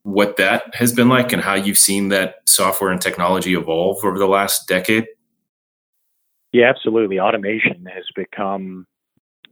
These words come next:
Speaker 2: uh, it, it's, it's a necessity. Uh,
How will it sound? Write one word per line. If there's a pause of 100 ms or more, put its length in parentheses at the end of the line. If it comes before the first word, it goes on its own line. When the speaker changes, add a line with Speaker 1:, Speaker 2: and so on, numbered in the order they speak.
(160)
Speaker 2:
uh, (520)
it,
it's, (100)
it's
a
necessity. (320)
Uh,